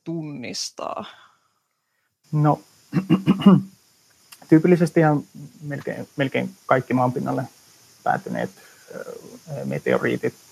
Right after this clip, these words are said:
Speaker 2: sisältää jossain määrin rautaa, joten ensinnäkin semmoisen,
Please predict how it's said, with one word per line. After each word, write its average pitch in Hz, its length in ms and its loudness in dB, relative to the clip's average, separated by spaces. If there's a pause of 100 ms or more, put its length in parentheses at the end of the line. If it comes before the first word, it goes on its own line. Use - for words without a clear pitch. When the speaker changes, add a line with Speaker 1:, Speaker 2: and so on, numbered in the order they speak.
(140)
Speaker 2:
sisältää 123 480 2
jossain 123 500 -2
määrin - 400 -4 (300)
rautaa, 127 680 2 (720)
joten 123 300 -4
ensinnäkin 123 420 0
semmoisen, 120 480 -2